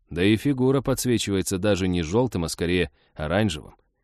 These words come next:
Противник заметно превосходил силой моего жулика. Но меня это не остановило. Тропинка была узкой, обрыв отвесным, а безумец держался на ногах далеко не лучшим образом. Его так и раскачивало из стороны в сторону.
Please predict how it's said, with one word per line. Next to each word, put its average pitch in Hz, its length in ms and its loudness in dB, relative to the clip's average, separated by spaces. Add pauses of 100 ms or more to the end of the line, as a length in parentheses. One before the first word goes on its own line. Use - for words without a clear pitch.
(120)
Противник 123 540 0
заметно 120 560 2
превосходил 90 600 -2
силой 117 500 -2 (120)
моего 87 380 -2
жулика. 78 500 -10 (760)
Но 98 280 0
меня 131 420 2
это 110 240 0
не 101 140 2
остановило. 95 640 -4 (440)
Тропинка 147 520 2
была 127 280 2
узкой, 139 440 -4 (140)
обрыв 107 380 2
отвесным, 131 560 -2 (280)
а 92 160 2
безумец 139 480 2
держался 127 580 0
на 110 120 2
ногах 101 380 0
далеко 87 380 0
не 95 180 2
лучшим 98 500 0
образом. 92 500 -4 (480)
Его 117 360 4
так - 280 0
и 165 60 2
раскачивало 131 680 0
из 98 120 -2
стороны 110 360 0
в - 60 -6
сторону. 107 480 -2